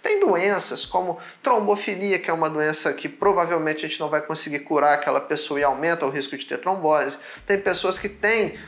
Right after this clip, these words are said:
várias vezes trombose, talvez nesses casos específicos a gente precisa fazer a pessoa tomar remédio pro resto da vida.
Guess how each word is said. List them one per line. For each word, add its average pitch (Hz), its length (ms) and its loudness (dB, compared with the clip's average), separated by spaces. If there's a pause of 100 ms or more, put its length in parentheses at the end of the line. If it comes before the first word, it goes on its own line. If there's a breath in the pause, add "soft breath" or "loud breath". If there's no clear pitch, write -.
(140)
várias 214 580 4
vezes 175 320 0
trombose, 156 560 2
talvez 170 400 2
nesses 294 560 -2
casos 170 420 0
específicos 220 880 -2
a 202 60 0
gente 196 220 -2
precisa 185 340 -6
fazer 180 240 0
a 180 60 -2
pessoa 180 320 -2
tomar 180 240 0
remédio 170 400 -2
pro 175 100 -4
resto 165 220 0
da 190 80 4
vida. 151 240 -2